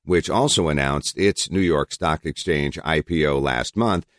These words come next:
generated one hundred forty million dollars in revenue without profitability in twenty eighteen. Startups building financial technologies for Africa's one point two billion population have gained the attention of investors.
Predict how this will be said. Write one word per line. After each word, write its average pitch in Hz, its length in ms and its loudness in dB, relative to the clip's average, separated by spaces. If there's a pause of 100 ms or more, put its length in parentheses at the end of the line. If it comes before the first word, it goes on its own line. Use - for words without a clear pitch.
(120)
generated 87 640 2
one 113 240 0
hundred 101 340 2
forty 117 380 4
million 104 480 4
dollars 73 420 0
in 76 140 0
revenue 80 680 2
without 113 500 2
profitability 69 840 0
in 104 120 2
twenty 69 360 -2
eighteen. 71 640 -2 (460)
Startups 170 600 4
building 120 460 6
financial 98 560 2
technologies 71 800 -2
for - 240 -4
Africa's 90 520 0
one 104 220 0
point 90 320 0
two 85 220 0
billion 85 440 2
population 82 800 0
have 76 240 -4
gained 131 340 2
the 92 140 4
attention 85 540 0
of 58 80 -8
investors. 73 680 -2